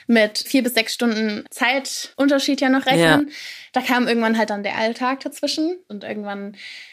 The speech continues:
Speaker 1: hat sich das so langsam ausgeschlichen, dass man jeden Tag telefoniert hat und irgendwann war ich so, „Scheiße, ich müsste jetzt meinen Reisepass beantragen, ich müsste jetzt die ersten Vorkehrungen treffen, gucken, wie es mit einem Visa aussieht und so.“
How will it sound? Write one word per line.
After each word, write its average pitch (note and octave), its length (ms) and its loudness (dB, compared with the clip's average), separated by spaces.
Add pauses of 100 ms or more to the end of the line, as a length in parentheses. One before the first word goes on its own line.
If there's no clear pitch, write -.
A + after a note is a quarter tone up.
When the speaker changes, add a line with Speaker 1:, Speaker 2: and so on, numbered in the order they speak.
(220)
Speaker 1:
hat B3+ 200 0
sich C#4 100 2
das B3+ 200 2
so B3+ 80 4
langsam A#3+ 360 6
ausgeschlichen, B3 500 2
dass A#3+ 120 2
man A#3+ 140 6
jeden B3+ 200 6
Tag C4+ 200 2
telefoniert C#4 580 4
hat D#4 400 -4
und A#3 440 -2 (120)
irgendwann C4+ 340 6
war A#3 120 4
ich A#3 100 -8
so, A3 340 0
„Scheiße, A3 580 -4 (560)
ich B3 120 -6
müsste B3 260 4
jetzt A3 320 2
meinen A3 180 2
Reisepass B3 720 0
beantragen, A3+ 560 2
ich A3 100 -6
müsste A3+ 440 0 (300)
jetzt A#3+ 240 0
die - 60 2
ersten A3 240 0
Vorkehrungen C4+ 680 4
treffen, C4 640 4
gucken, B3 260 2
wie A3 60 2
es G#3+ 100 -6
mit A3+ 120 -4
einem A3+ 140 2
Visa A3+ 380 4
aussieht B3 280 -4
und B3+ 120 0
so.“ C#4 240 2